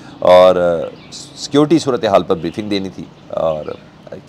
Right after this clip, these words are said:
यहाँ एक और भी टेक्निकल काम है, वो भी मैं आपको बताता हूँ। सिक्योरिटी इदारों को पार्लियामेंट का शेल्टर देना है। अब ज़रा इनका जहन चेक करें, अगर सिक्योरिटी इदारे ये कहें सेक्रेटरी दिफा ने कहना है कि हम सिक्योरिटी देने के लिए मुहैया नहीं है,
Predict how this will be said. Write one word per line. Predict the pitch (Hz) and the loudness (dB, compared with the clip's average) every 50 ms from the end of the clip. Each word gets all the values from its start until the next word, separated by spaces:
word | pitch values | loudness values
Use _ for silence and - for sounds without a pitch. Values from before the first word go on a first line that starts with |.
| - - | -18 -8
यहाँ | 82 95 101 104 107 | -2 0 2 2 2
एक | 104 95 107 | 0 0 -2
और | 110 113 | -2 -2
भी | 107 107 | -2 -4
टेक्निकल | 92 101 98 - 101 95 95 | -4 -6 -8 -6 -6 -8 -6
काम | - 87 85 85 | -4 -4 -4 -4
है, | 101 | -4
वो | 101 92 98 | -6 -6 -6
भी | 92 | -6
मैं | 95 92 | -6 -8
आपको | 82 76 - - | -8 -8 -10 -12
बताता | 78 73 80 76 - - | -10 -10 -10 -10 -12 -14
हूँ। | 76 - - - - - - - - - - - - - | -18 -18 -20 -20 -20 -20 -20 -20 -20 -20 -20 -20 -20 -18
सिक्योरिटी | - - - - - - 143 147 156 156 147 - - 180 190 185 - - - | -16 -14 -14 -10 -4 0 2 2 2 2 0 -4 -8 -8 -8 -8 -8 -6 -4
इदारों | 123 113 120 120 139 160 185 | 2 6 8 8 8 8 6
को | 180 - 180 | 6 4 0
पार्लियामेंट | - - 131 123 120 127 123 123 117 110 | 2 4 4 4 2 0 -4 -6 -6 -2
का | - 113 | -2 -2
शेल्टर | 107 - - - 101 90 82 92 90 | -2 -2 -4 -4 -4 -4 -4 -4 -6
देना | 82 85 78 73 71 | -4 -4 -6 -6 -8
है। | 64 - - - - - - - - - - - - - - - - | -10 -12 -18 -20 -20 -20 -20 -20 -20 -20 -20 -20 -20 -20 -14 -8 -6
अब | 95 95 | -4 -2
ज़रा | 104 101 | -2 -2
इनका | 98 101 95 107 | -2 -2 -4 -2
जहन | 98 90 95 95 107 110 | 0 0 0 0 0 -2
चेक | 98 101 90 - | -2 -4 -4 -4
करें, | - 85 82 87 90 - - - | -4 -4 -4 -6 -6 -12 -16 -10
अगर | 80 95 | -6 -6
सिक्योरिटी | 95 - - 98 95 90 101 107 | -6 -6 -4 -4 -4 -2 -2 -2
इदारे | 101 98 92 92 95 98 110 - - - - - _ _ - - - - - | 0 2 2 2 0 -2 -6 -8 -12 -18 -20 -20 _ _ -20 -20 -20 -16 -10
ये | 85 95 107 | -6 -6 -6
कहें | 101 - - 90 82 80 78 90 - - - - - - - - - - | -6 -6 -8 -8 -8 -8 -10 -12 -12 -14 -20 -20 -20 -20 -20 -20 -20 -18
सेक्रेटरी | - - - - - 104 | -14 -14 -12 -10 -8 -8
दिफा | 92 92 95 98 90 92 | -6 -4 -2 -2 -2 -2
ने | 92 92 | -4 -6
कहना | 82 - 82 80 85 85 | -6 -6 -6 -4 -4 -6
है | 85 82 73 78 - - - - - - - - - - - - - - | -6 -6 -8 -8 -10 -14 -18 -20 -20 -20 -20 -20 -20 -20 -20 -14 -8 -8
कि | - | -6
हम | 90 95 90 | -6 -6 -8
सिक्योरिटी | 95 - - - 87 85 101 98 | -8 -8 -6 -6 -6 -4 -4 -4
देने | 95 90 92 98 | -4 -4 -6 -6
के | 101 | -6
लिए | 98 101 | -6 -6
मुहैया | 101 92 87 90 87 90 98 | -6 -6 -6 -4 -4 -2 -4
नहीं | 98 95 101 104 | -4 -4 -8 -10
है, | 92 80 - | -12 -12 -14